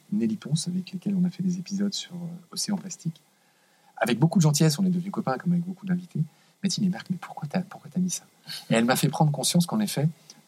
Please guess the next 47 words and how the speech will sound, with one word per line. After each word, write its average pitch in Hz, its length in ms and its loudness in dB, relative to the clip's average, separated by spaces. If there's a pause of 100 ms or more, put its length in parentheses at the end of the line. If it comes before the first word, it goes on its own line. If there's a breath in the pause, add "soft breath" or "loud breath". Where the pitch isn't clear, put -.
(120)
dans 104 180 4
les 107 100 2
gens 123 200 2
de 104 80 0
ce - 80 0
que 101 100 -2
j'appelle 104 220 -2
encore 101 200 0
une 202 60 2
fois 107 140 -2
la 180 60 0
famille, 107 280 0
personne 123 460 2
ne 98 100 4
dit - 100 2
ce - 160 -4
mot. 175 60 -4 (140)
Pour 110 120 -2
donner 117 180 2
encore 131 340 4
une 120 80 0
autre 120 160 -4
anecdote 110 280 -2
qui - 140 -8
illustre 196 320 -4
ça, - 160 -6 (340)
c'est - 160 -4
que - 100 -2
là, 240 120 4
j'ai, 196 200 -2
je - 60 -2
suis - 120 -2
content - 220 0
parce 113 140 -2
qu'il 101 120 -2
y 90 40 2
a 87 120 0
France - 200 -6
Culture - 300 -8
qui - 120 -6
m'a 180 120 2
contacté 180 460 -6
pour - 180 -16
que 185 140 -8
je 90 100 -8
lance, 104 340 0
euh, - 840 -20